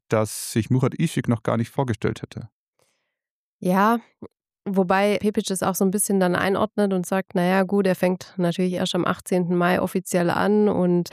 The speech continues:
Speaker 2: ich habe mich dann auch gefragt, muss er das jetzt tun? <laughs> Weil er wird ja einen großen Teil des Kaders wahrscheinlich gar nicht mehr dann unter seiner Fittiche haben in der neuen Saison. Auf der anderen Seite wär's natürlich schon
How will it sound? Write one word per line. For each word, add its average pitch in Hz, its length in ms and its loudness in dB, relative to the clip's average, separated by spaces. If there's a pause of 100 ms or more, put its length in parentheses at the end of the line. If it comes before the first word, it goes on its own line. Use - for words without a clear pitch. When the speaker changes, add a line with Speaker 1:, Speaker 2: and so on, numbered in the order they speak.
(280)
Speaker 2:
ich 190 120 -2
habe 190 140 2
mich 175 100 0
dann 175 140 2
auch 180 180 0
gefragt, 190 520 -2 (680)
muss 175 340 4
er 220 80 4
das 214 220 2
jetzt - 420 -2 (160)
tun? 247 520 4
<laughs> - 40 -12
Weil 175 200 4 (280)
er 175 160 -6
wird 190 180 -2
ja 214 100 0
einen 175 140 0
großen 196 380 0
Teil 202 200 0
des 180 140 -2
Kaders 208 440 -2
wahrscheinlich 185 520 -2
gar - 180 -2
nicht 190 200 0
mehr 185 160 2
dann 180 180 2
unter 190 220 -2
seiner 180 260 2
Fittiche 180 500 0
haben 175 280 2
in 170 100 2
der 170 80 2
neuen 175 280 2
Saison. 196 420 0 (580)
Auf 180 140 -2
der 180 140 0
anderen 196 460 2
Seite 208 520 2 (400)
wär's 180 160 0
natürlich 175 480 0
schon 190 380 2